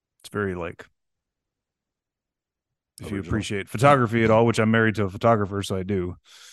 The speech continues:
Speaker 1: the way they use lighting and stuff like that. Um, anyway, so you gave it two thumbs up.
Speaker 2: Yeah,
Speaker 1: Slides
Speaker 2: it's
Speaker 1: in
Speaker 2: awesome.
Speaker 1: second behind Christmas Vacation. Yeah,
Speaker 2: Mm-hmm.
Speaker 1: I was not impressed with A Christmas Story.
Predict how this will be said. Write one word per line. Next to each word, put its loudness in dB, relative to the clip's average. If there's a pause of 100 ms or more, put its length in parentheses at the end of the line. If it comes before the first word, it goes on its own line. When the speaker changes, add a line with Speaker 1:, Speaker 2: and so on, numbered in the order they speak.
(460)
Speaker 1:
the -12
way -6
they -6
use -8
lighting -10
and -14
stuff -16
like -12
that. -12 (1000)
Um, 4
anyway, 6
so -2
you 4
gave 6
it 4 (140)
two 0
thumbs 2
up. 2 (440)
Speaker 2:
Yeah, 0
Speaker 1:
Slides -8
Speaker 2:
it's -6
Speaker 1:
in -2
Speaker 2:
awesome. -4
Speaker 1:
second -4
behind -4
Christmas -12
Vacation. -6
Yeah, 4
Speaker 2:
Mm-hmm. -12 (340)
Speaker 1:
I 4 (360)
was 4
not 8
impressed -2
with -4 (240)
A -20
Christmas -8
Story. -10